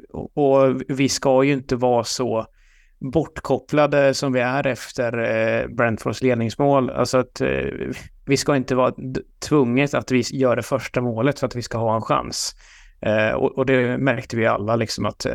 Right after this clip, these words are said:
när det målet gick in så, så började vi nästan halvt ge upp fast halva matchen var kvar. Men att, eh, den, den uppställning som Pochettino väljer, den, den sk-, vaskar ju ändå fram flera,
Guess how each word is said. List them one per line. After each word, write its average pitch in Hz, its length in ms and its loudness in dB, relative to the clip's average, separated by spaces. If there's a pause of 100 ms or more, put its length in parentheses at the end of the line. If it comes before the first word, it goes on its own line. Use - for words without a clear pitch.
(100)
när 117 300 -2
det 127 180 0
målet 107 440 -4
gick 107 140 -4
in 131 220 -2
så, 117 400 -4
så 113 160 -6
började 107 420 0
vi 110 160 -2
nästan 113 520 -8
halvt 107 380 -4
ge 113 100 2
upp - 220 -6
fast - 440 -4
halva 110 260 0
matchen 110 340 -4
var 110 80 -2
kvar. - 380 -2 (480)
Men 127 180 2
att, - 220 -2
eh, 113 260 4 (840)
den, 135 340 0
den 127 180 2
uppställning 147 520 -2
som 143 160 -6
Pochettino 120 500 -4
väljer, 135 460 0
den, 123 320 -2
den 123 240 -2
sk-, - 280 -10
vaskar 147 360 -2
ju 139 60 0
ändå 131 140 -2
fram 147 420 -2
flera, 135 600 -2